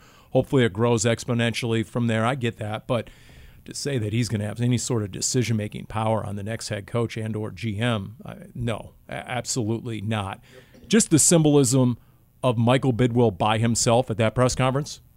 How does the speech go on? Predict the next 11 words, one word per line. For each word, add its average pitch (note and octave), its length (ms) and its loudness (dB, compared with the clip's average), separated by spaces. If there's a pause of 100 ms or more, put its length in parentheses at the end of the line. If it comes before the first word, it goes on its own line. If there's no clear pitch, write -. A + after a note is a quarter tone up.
(500)
to C3 80 2
me, C3+ 120 6
said A2+ 240 2
it G2 80 -4
all. - 280 -6 (640)
That's C3 300 0
where B2+ 160 4
the A2 100 2
ultimate G#2 440 -2
decision G#2+ 540 -2
rests, - 420 -12